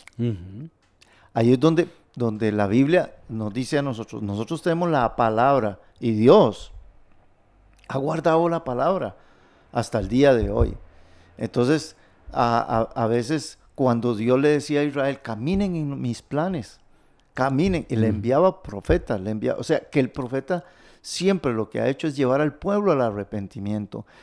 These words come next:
Speaker 2: llevar al pueblo al corazón de Dios, hacer que el pueblo, porque la voz del profeta era la voz de Dios hacia el pueblo, porque el pueblo siempre tiene,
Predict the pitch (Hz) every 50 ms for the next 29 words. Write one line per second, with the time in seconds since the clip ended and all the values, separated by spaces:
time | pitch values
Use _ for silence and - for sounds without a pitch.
0 | _ _ - 110 113 113 113 131 165 175 - - 180 190 202 214 208 190 175 143
1 | 113 - - 117 110 101 98 95 - - - 156 170 151 127 107 92 113 92 90
2 | 98 101 110 110 107 90 - - - _ _ _ - _ - - - - 110 -
3 | - 139 139 160 - - 190 156 139 117 - _ _ _ - 147 160 160 135 -
4 | - 127 117 - - 123 104 - - - - - - _ _ _ _ _ _ _
5 | - 131 135 131 127 151 180 190 180 226 226 220 - 202 180 151 151 165 160 160
6 | - 143 135 139 139 135 - - 127 117 110 110 117 131 160 160 165 185 175 147
7 | 127 117 113 127 123 - - - 113 95 107 110 107 101 - 139 135 135 139 151
8 | 147 - 139 113 - 113 98 - - - 113 117 127 135 113 117 113 110 - 139
9 | 131 - - 135 123 113 117 131 -